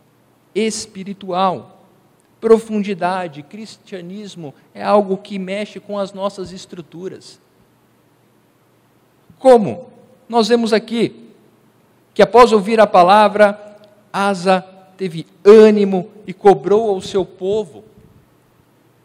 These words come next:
Quantas vezes a nossa dependência de Deus, o aperfeiçoamento de Deus em nossa vida nos causa ânimo, alegria, vontade de cada vez mais ser aperfeiçoados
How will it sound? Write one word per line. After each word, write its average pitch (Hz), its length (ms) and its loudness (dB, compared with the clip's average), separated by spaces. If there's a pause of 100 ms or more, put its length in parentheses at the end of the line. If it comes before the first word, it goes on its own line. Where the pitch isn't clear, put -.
(380)
Quantas 226 560 -4
vezes 156 760 -10 (540)
a 180 120 -12
nossa 202 260 -6
dependência 190 640 -12
de 156 120 -20
Deus, 170 520 -12
o 156 60 -16
aperfeiçoamento 214 840 -8
de 190 100 -16
Deus 196 300 -8
em 190 40 -14
nossa 185 280 -12
vida 196 240 -14
nos 202 180 -14
causa 196 480 -8 (160)
ânimo, 202 560 -8 (340)
alegria, 214 1000 0 (680)
vontade 214 1200 -2 (160)
de 170 140 -18
cada 226 380 -6
vez 196 260 -16
mais 208 300 -12
ser 220 240 -10
aperfeiçoados 202 1300 -8